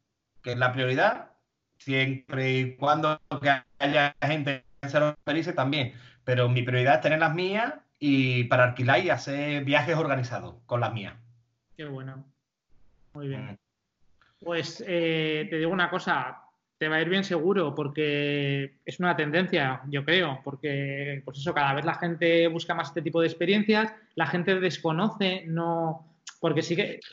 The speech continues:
Speaker 2: claro, el que sí que ha tenido, sí que sabe, pero el que no ha tenido, mm, anda perdido. Y tener a alguien
Speaker 1: Anda
Speaker 2: que
Speaker 1: perdido.
Speaker 2: ¿qué tal?
Speaker 1: Y, y, y mucha gente también tiene,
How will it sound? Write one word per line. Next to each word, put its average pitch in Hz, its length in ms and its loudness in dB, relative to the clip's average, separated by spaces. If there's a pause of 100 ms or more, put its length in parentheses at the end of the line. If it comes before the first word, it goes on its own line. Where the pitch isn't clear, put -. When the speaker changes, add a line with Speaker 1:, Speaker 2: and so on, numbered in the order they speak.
(140)
Speaker 2:
claro, 180 260 4
el 165 60 -6
que 160 380 4
sí 165 120 -2
que 208 60 4
ha 208 60 4
tenido, 226 320 6
sí 226 140 -2
que 185 100 -2
sabe, 180 280 2
pero 156 200 0
el 143 60 -6
que 156 80 -4
no 160 80 -4
ha 170 60 -6
tenido, 226 600 0
mm, 175 420 -10
anda 190 240 0
perdido. 156 500 0 (260)
Y 170 160 -2
tener 165 220 2
a 202 140 6
alguien 220 180 4
Speaker 1:
Anda 208 160 6
Speaker 2:
que 220 160 2
Speaker 1:
perdido. 196 180 -10 (220)
Speaker 2:
¿qué - 80 -12
tal? - 340 -6
Speaker 1:
Y, 101 300 -10
y, 180 480 -10 (260)
y 170 440 -8
mucha 247 420 0
gente 262 720 -4 (280)
también 156 760 -2
tiene, 214 840 -6